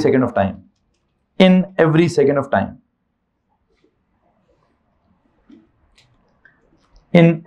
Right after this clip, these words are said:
every second of time। अच्छा, तो जब different amount of distances travel होंगे, तो यहाँ आपने कहा, "सर, इनिशियल और final क्या होंगे?" बराबर।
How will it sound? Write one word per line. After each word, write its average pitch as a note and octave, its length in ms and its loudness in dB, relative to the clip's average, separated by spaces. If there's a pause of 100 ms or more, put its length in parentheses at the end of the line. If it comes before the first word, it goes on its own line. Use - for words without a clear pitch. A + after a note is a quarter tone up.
every D3 280 0
second C3+ 280 -2
of - 120 -18
time। - 180 -8 (4000)
अच्छा, B2 360 0 (840)
तो F3 80 4
जब E3+ 60 4
different D#3 440 0
amount F3+ 220 -2
of E3 80 -2
distances D3+ 520 -2
travel D3 260 0
होंगे, C3 340 0 (460)
तो D3+ 80 2
यहाँ D#3+ 420 2
आपने F3 160 -2
कहा, F3+ 80 0
"सर, F3 180 -2
इनिशियल D#3 420 -2
और F3 120 -6
final E3+ 260 -2
क्या F#3+ 100 -2
होंगे?" G#3 400 -6 (280)
बराबर। C3 500 0